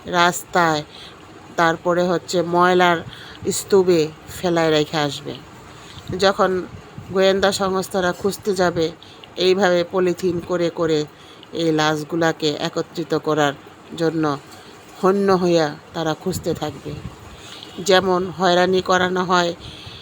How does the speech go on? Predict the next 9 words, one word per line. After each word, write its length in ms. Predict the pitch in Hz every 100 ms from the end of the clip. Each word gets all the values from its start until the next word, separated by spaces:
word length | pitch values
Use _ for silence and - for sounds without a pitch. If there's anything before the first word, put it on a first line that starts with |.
| - - - - -
পুলিশ 360 | 185 190 -
প্রশাসনকে, 800 | - 202 196 196 190 185 196 208 -
তেমন 320 | 202 180 180 175
হয়রানি 480 | 180 175 175 180
করানো 420 | 175 175 170 175 165
হয় 280 | 170 165 - - - - - -
পুরা 280 | 208 190 180
পরিবারটাকে, 880 | 214 208 202 196 185 - 185 - 202
ফ্যামিলিটাকে। 920 | 190 196 180 180 185 185 180 196 196